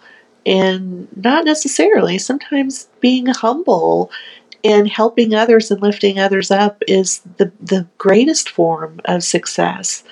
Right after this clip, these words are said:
And I love that you mentioned that that's a value that you carry in your life.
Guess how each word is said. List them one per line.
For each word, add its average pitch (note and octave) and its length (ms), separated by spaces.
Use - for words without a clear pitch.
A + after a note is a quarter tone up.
And G#3 160
I G#3 80
love G#3+ 300
that F#3+ 160
you G3 120
mentioned F3+ 600
that F3+ 160
that's F#3 280
a F#3 60
value F3 580
that E3+ 200
you E3+ 120
carry E3+ 580
in F#3 180
your F3 140
life. E3+ 420